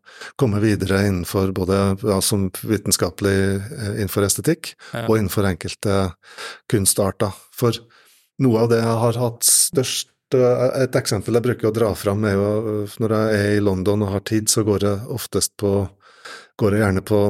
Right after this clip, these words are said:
Speaker 1: på Tate, eh, Tate Gallery. Um,
Speaker 2: Mm.
Speaker 1: eller på, eh, noen av de andre, eh, sentrale museene der.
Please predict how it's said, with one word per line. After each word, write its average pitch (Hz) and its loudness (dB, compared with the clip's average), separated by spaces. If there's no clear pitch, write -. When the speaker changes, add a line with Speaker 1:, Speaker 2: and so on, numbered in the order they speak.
Speaker 1:
på - -2
Tate, - -2
eh, 95 0
Tate 90 -4
Gallery. 90 0
Um, 98 -6
Speaker 2:
Mm. 95 0
Speaker 1:
eller 110 4
på, 117 0
eh, 95 -2
noen 101 2
av 92 0
de 101 2
andre, 92 -2
eh, 101 -8
sentrale 95 -4
museene 95 0
der. 95 0